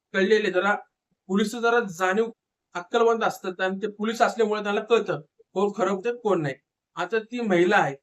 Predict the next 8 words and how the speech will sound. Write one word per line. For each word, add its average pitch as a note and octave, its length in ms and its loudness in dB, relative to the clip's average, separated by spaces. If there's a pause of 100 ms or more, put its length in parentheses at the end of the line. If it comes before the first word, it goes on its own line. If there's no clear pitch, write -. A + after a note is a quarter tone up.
(300)
ती A3 60 -10
कुठल्या A3+ 440 2 (480)
परिस्थितीपासून G#3+ 720 -2
जाते, F#3+ 520 0
तुम्हाला G3 260 -2
माहिती F3+ 260 -2
कळतंच F#3+ 340 -2
आहे. D#3 80 -6